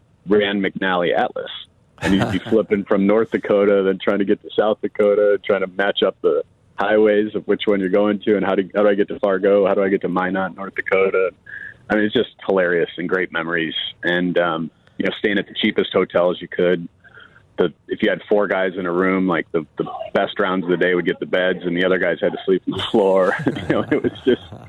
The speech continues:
Speaker 1: it was awesome. We didn't have a penny to our names, but we, uh, had a passion for the game, and a lot of great people helped us along the way. We stayed in people's extra bedrooms and stayed on their couches and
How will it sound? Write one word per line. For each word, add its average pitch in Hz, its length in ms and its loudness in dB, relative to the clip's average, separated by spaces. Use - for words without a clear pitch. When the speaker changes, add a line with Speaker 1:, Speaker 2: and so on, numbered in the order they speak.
Speaker 1:
it 131 60 2
was 147 140 2
awesome. 147 300 0
We 95 80 0
didn't 104 180 2
have 90 100 0
a - 200 -14
penny 104 180 2
to 95 120 0
our 92 100 2
names, 90 460 0
but 78 160 0
we, 80 420 2
uh, 76 500 0
had 80 120 2
a 80 40 0
passion 87 460 -4
for 90 60 -8
the 87 100 0
game, 95 340 -4
and 78 200 -18
a 82 60 2
lot 90 180 2
of 87 160 -2
great 90 300 -4
people 90 320 -2
helped 82 200 -2
us 85 160 -2
along 85 280 0
the 82 80 -6
way. 87 300 2
We - 100 -12
stayed 92 180 0
in 82 160 -4
people's 85 400 0
extra 90 320 -2
bedrooms 95 680 0
and - 100 -12
stayed 92 160 0
on 87 80 0
their - 100 -6
couches 95 640 0
and - 140 -14